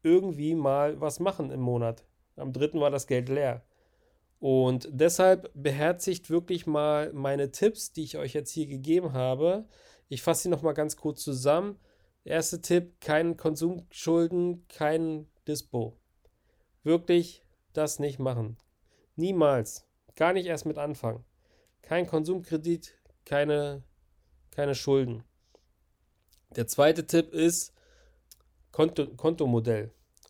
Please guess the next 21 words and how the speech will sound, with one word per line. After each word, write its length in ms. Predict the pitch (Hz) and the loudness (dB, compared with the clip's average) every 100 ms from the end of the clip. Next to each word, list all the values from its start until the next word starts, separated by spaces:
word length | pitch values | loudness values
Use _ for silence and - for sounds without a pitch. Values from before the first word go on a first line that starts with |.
| _ - | _ 0
Also 420 | 131 127 131 127 | 2 4 2 0
verteilt 640 | 120 135 - 147 170 180 | -4 -6 -4 0 0 0
euer 280 | 165 160 156 | -2 0 0
Geld, 420 | 147 165 180 180 _ - _ _ | 4 4 4 0 _ -20 _ _
sodass 440 | - 139 156 156 | -4 2 2 0
ihr 100 | 147 | -4
wirklich 380 | 156 165 156 - | -4 -2 -4 -2
ein 220 | 147 170 | -2 -2
Konto 380 | 165 160 160 147 | -2 -4 0 0
habt 440 | 139 147 - - 123 | 2 0 -2 -20 -20
für 380 | - - 151 147 | -16 -4 -2 -2
die 140 | 139 | 2
ganzen, 760 | 139 139 151 - 135 131 123 120 - _ _ | 2 2 0 -2 -2 -2 -4 -8 -20 _ _
für 220 | _ - 143 | _ -6 -4
den 180 | 135 | -2
Gehaltseingang 840 | 123 120 160 180 180 175 180 180 175 | 0 0 0 0 -2 0 2 0 0
und 220 | 165 156 | -4 -4
für 160 | - | -4
eure 260 | 147 143 139 | -2 -2 0
ganzen 360 | 139 139 - 123 | -2 -2 -4 -8
Fixkosten 1040 | - 156 - - 131 131 - 170 202 220 | -6 -6 -6 -6 -2 -2 -2 -4 -4 -6